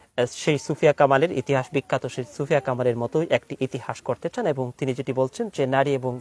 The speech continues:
বোনেরা যারা আছেন, তাদের সেই না বলা কথাগুলো, আহ, বলার সুযোগ পাবেন তাকে, উম, আহ, চেয়ারম্যান পদে নির্বাচিত করলে, এমনটাই ছিল তার বক্তব্য। দর্শক, আমরা শেষ করতে যাচ্ছি, একেবারে সবশেষ কি বার্তা আপনি দিতে চান, আমরা শেষ করতে যাচ্ছি লাইভটি।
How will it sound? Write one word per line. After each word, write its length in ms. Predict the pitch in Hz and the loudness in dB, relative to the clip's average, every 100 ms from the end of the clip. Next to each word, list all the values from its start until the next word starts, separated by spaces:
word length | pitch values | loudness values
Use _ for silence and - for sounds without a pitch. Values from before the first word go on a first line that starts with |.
| - | 0
বোনেরা 240 | 139 139 | 2 4
যারা 200 | 120 117 | 4 0
আছেন, 260 | 117 - 254 - - - | 0 -2 -6 -8 -14 0
তাদের 200 | 160 180 | 2 2
সেই 200 | - 156 | 2 2
না 140 | 143 | 4
বলা 200 | 151 180 | 4 2
কথাগুলো, 500 | - 143 - 160 170 226 - - - | 2 0 0 -2 -2 -6 -14 -16 -2
আহ, 200 | 123 117 | 0 6
বলার 260 | 139 160 165 - - | 8 8 6 0 -4
সুযোগ 200 | 190 208 | 0 2
পাবেন 220 | 214 208 | 2 0
তাকে, 340 | 254 123 120 113 - - - | 0 -2 0 -6 -6 -14 -4
উম, 100 | 131 | -4
আহ, 440 | 131 - 117 110 - - | -4 -2 0 0 -4 2
চেয়ারম্যান 340 | 175 147 127 | 4 6 2
পদে 180 | 120 120 | -2 -4
নির্বাচিত 460 | 120 113 123 - 135 | -4 0 -2 -2 -6
করলে, 260 | 117 113 - | -4 -4 -2
এমনটাই 380 | 131 160 151 120 | -2 -2 -4 -4
ছিল 200 | 110 107 | -6 -6
তার 160 | 104 101 | -4 0
বক্তব্য। 440 | 113 - 117 101 - - - - - | 0 0 -4 -4 -8 -18 -20 -20 4
দর্শক, 260 | 180 175 247 | 6 6 4
আমরা 120 | 208 | 4
শেষ 180 | - 220 | 2 4
করতে 240 | 220 220 | 4 4
যাচ্ছি, 240 | 180 175 190 | 2 2 2
একেবারে 220 | 175 160 | 6 4
সবশেষ 560 | - 196 - 240 - | 8 6 6 0 -2
কি 160 | - 208 | -2 4
বার্তা 380 | 165 160 - 254 - | 6 6 4 0 0
আপনি 220 | 127 - | 0 0
দিতে 220 | 143 170 226 | -2 0 0
চান, 140 | 247 | 2
আমরা 140 | 143 | 0
শেষ 180 | - 143 | -2 -4
করতে 200 | - 131 | -4 -2
যাচ্ছি 220 | 113 107 98 | -2 -2 -2
লাইভটি। 360 | 90 92 - | -4 -4 -10